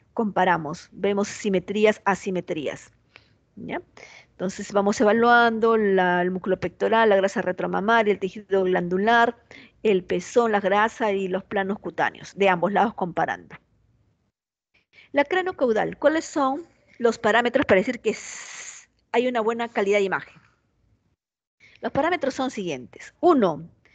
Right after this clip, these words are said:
visualizar el músculo pectoral. Debe incluir el músculo pectoral aquí, en el margen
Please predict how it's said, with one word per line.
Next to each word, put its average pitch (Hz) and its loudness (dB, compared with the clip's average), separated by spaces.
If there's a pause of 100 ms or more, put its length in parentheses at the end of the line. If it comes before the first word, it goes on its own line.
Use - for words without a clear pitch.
(380)
visualizar 214 0
el 262 0
músculo 247 -4
pectoral. 160 -4 (180)
Debe 202 -4
incluir 214 -4
el 220 0
músculo 196 -2
pectoral 160 -2
aquí, - -10 (500)
en 175 -4
el 170 0
margen 180 -4